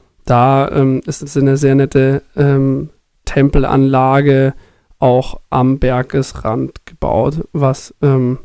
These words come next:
sehr beeindruckend ist, weil man da echt dann so an den Felshängen noch so kleine, ähm, Art so Tempelgebäude hat und Tore, Himmel-,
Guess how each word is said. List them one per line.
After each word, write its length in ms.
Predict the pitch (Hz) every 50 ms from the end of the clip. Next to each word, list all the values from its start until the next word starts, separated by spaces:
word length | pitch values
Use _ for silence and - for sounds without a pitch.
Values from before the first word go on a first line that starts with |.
| -
sehr 200 | - - - 135
beeindruckend 680 | 135 143 - - 123 131 127 - - 135 127 - 139 -
ist, 240 | - 135 - - - -
weil 100 | 131 127
man 140 | 131 131 131
da 140 | 139 139 151 - - - _ _ _ _ _ -
echt 280 | - 131 127 - - -
dann 300 | 139 131 131 131 135 135
so 260 | 151 135 127 127 127
an 200 | - - 131 131
den 240 | 131 131 131 131 131
Felshängen 720 | - - 135 135 131 - - - 139 135 135 131 135 135 - - - _ _ _ -
noch 140 | - 139 -
so 140 | - 143 135
kleine, 640 | - - - 135 135 135 135 135 135 135 131 - - -
ähm, 580 | - - 135 131 - - - - - - 156 - - - - -
Art 260 | - 143 131 131 - -
so 200 | - - 147 143
Tempelgebäude 1500 | - - - - 143 143 - 135 135 139 143 143 151 156 160 - - 151 147 - 143 143 143 139 139 139 151 143 139 143
hat 240 | 147 135 139 - - - - _ _ _ _ _
und 200 | - - 139 131 - _ -
Tore, 520 | - - 147 143 139 139 143 143 139 139
Himmel-, 360 | 139 - 160 151 143 139 143